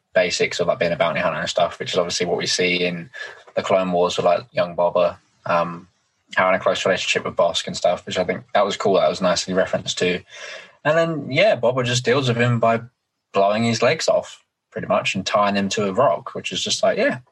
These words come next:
that is, that's fair. I mean, I couldn't imagine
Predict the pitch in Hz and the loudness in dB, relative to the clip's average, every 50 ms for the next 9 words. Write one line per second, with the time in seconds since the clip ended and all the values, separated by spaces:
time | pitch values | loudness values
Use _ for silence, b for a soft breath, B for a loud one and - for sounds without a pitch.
0 | _ _ _ _ _ _ - - - 95 95 - - - 113 104 - - - - | _ _ _ _ _ _ -2 0 0 0 -2 -4 -2 0 2 2 2 0 -4 -10
1 | - - - - - - - 143 165 175 156 135 131 131 123 123 123 - B B | -10 -10 -10 -10 -2 0 2 2 4 2 2 2 2 2 2 0 0 -4 B B
2 | B B B B B B B B _ - 110 - 151 131 117 113 113 113 110 104 | B B B B B B B B _ -2 0 2 0 2 2 4 4 4 4 4
3 | - 107 101 98 95 | 2 2 0 -2 -4